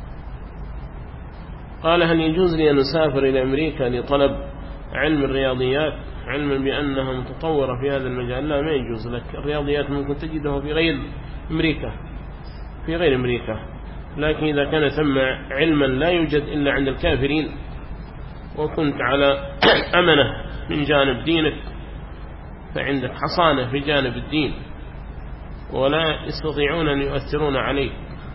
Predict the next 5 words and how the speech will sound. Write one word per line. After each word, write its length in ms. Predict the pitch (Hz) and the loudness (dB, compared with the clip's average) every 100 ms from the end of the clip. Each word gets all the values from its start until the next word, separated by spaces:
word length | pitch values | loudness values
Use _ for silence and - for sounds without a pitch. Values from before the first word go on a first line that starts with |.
| - - - - - - - - | -12 -10 -10 -10 -10 -12 -10 -4
وهكذا 580 | 143 156 165 147 135 139 | 0 2 2 2 2 2
أيضًا 260 | 143 143 131 | 0 -2 -4
حصانة 500 | 135 - 156 139 123 | -4 -4 -2 0 -2
في 100 | 131 | -2
جانب 340 | 147 143 | 0 0